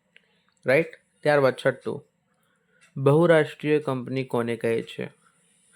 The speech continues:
દુનિયાના એક કરતાં વધુ દેશમાં ધંધાકીય પ્રવૃત્તિ કરતા ધંધાકીય એકમને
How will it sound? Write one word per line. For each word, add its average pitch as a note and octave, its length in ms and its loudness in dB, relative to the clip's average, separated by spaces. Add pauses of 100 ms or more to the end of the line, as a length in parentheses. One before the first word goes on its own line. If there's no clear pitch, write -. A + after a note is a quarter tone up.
(420)
દુનિયાના D#3 920 2 (1700)
એક E3+ 260 2 (180)
કરતાં D3 600 2 (480)
વધુ C3 540 0 (240)
દેશમાં C#3 800 -2 (640)
ધંધાકીય F3 840 2 (280)
પ્રવૃત્તિ C#3+ 720 2 (1500)
કરતા D3 500 0 (540)
ધંધાકીય E3 1000 2 (480)
એકમને D3 540 0